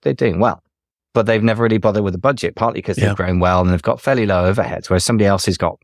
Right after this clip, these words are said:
Speaker 1: giant overheads. Um, they said, "Oh my goodness, I can't believe you got a budget. You've gotta have a budget." And then we sort of, he hammered them over the head for a minute. And then the guy said, "Look, I didn't really come here to get a hammering so much as to find out how to do it." <laughs> So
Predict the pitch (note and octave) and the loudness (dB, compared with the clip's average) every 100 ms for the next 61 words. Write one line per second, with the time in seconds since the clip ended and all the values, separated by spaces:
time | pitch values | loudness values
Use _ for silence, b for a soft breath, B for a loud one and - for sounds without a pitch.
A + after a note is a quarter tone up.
0 | - - A2 E2+ - F2 D#2 - F2+ - | -10 -2 0 0 -2 -6 -6 -6 -6 -8
1 | - _ _ _ _ G2 F#2 F2+ - F#2 | -16 _ _ _ _ -2 0 0 -2 -4
2 | G2 E2 G2+ F#2 E2 E2 F2+ - F#2+ F#2 | -4 -4 -2 0 0 -2 -4 -4 -2 0
3 | F2+ F#2+ F2+ E2 A#2+ - - F2 C#3 B2+ | 0 0 -2 0 -2 -2 -6 -2 0 2
4 | F#2 G2 F#2+ A#2 F2+ F2 F2 F2 F2 - | 0 -2 0 0 0 -2 -2 -2 -2 -2
5 | F2+ - _ _ _ _ F2+ F2 G2 F2 | -2 -4 _ _ _ _ -2 0 0 0
6 | F2 E2+ E2+ D#2+ F#2 F2+ E2+ D#2+ F2 F2 | 0 0 0 -2 -2 -4 -4 -2 0 -2
7 | - F#2+ F2+ F#2 - G2 G2 - _ - | -2 -4 -2 -2 -2 -2 -2 -6 _ -14
8 | - D3 B2 - C#3 A2 A#2+ A#2+ G2+ G2 | -2 2 2 2 -2 0 0 0 0 0
9 | - A#2+ A#2+ A2+ G2 F#2+ G#2 - F#2+ G#2 | -2 -2 0 0 0 -2 -4 -4 -4 -2
10 | G2 F2+ G2 A2+ - A#2 A#2+ - - C3 | -2 -2 0 0 0 0 0 0 -4 -4